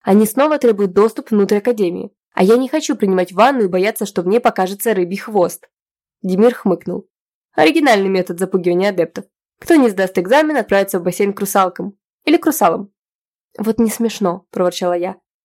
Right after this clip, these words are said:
«Эти нахалы совершенно не уважают чужие границы и бьют себя в грудь, уверяя, что имеют право на внутренние воды Академии. Что прикажешь с ними делать? Зимой я ограничивалась запугиванием. Сейчас, с наступлением весны, история повторяется,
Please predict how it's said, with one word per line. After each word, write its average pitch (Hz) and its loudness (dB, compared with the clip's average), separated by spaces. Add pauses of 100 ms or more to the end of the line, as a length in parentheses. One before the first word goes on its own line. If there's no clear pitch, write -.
«Эти 220 0
нахалы 226 2
совершенно 240 0
не 254 -4
уважают 208 -4
чужие 190 -4
границы 175 -2 (220)
и 196 2
бьют 214 0
себя 190 2
в 175 -12
грудь, 226 -2
уверяя, 196 2
что 196 0
имеют 185 0
право 220 4
на 190 0
внутренние 226 -2
воды 175 0
Академии. 170 -2 (160)
Что - 0
прикажешь 196 0
с - -6
ними 190 0
делать? 175 -2 (280)
Зимой 214 4
я 208 4
ограничивалась 208 -2
запугиванием. 202 -2 (280)
Сейчас, 233 0
с - -4
наступлением 202 0
весны, 214 0
история 185 0
повторяется, 214 -2